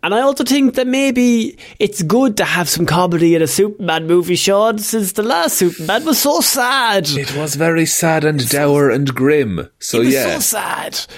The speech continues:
Speaker 1: Uh,
Speaker 2: Just
Speaker 1: maybe you have to go the other way. Now, you don't have to make it a laugh a minute,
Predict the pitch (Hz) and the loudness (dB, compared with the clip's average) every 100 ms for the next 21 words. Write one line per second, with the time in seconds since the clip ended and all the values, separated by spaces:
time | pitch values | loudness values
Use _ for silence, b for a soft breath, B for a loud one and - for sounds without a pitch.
0 | B - 170 196 277 262 240 220 220 202 | B -2 -2 0 2 4 2 0 -2 2
1 | 214 180 185 214 170 135 113 156 B B | 2 2 2 2 2 2 0 -4 B B
2 | B - 180 196 196 247 214 196 185 175 | B -2 2 2 2 2 2 0 0 0
3 | 170 156 143 151 165 156 135 120 170 120 | 2 2 2 2 0 -2 -2 0 0 0
4 | 135 | -6